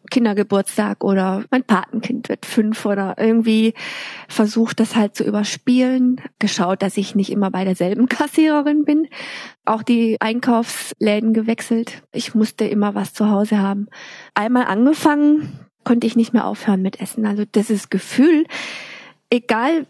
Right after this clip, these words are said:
wie viel ich jetzt was esse, es ist immer zu wenig. Und von dieser Leere, davon muss man sich ja auch ablenken, zu wissen, Gott, es wird ja niemals reichen, aber um das zu betäuben, ich muss jetzt erstmal essen.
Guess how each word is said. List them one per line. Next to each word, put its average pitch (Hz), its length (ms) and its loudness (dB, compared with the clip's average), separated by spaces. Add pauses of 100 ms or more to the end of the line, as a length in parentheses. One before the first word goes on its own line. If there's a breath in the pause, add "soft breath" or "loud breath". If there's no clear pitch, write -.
(120)
wie 240 160 4
viel 311 340 0
ich - 300 -6 (100)
jetzt - 300 -4
was 226 160 -2
esse, - 240 -4 (100)
es 214 160 0
ist 247 220 0
immer 285 260 4
zu 233 160 2
wenig. 233 560 0
Und 202 320 0 (300)
von 220 180 2
dieser 254 260 2
Leere, 240 500 2 (240)
davon 247 500 2
muss 247 180 6
man 247 120 2
sich 247 180 0
ja - 140 -2
auch 294 160 -2
ablenken, 208 600 -2
zu 214 200 -2
wissen, 240 280 0 (560 loud breath)
Gott, 247 180 -2
es - 240 -6
wird 269 180 -2
ja 269 100 4
niemals 269 480 2
reichen, 285 340 -2
aber 220 320 0
um 247 320 2
das 247 180 2
zu 254 120 -2
betäuben, 247 520 4
ich 233 160 2
muss 240 120 4
jetzt 220 140 0
erstmal 226 300 -6
essen. - 300 -8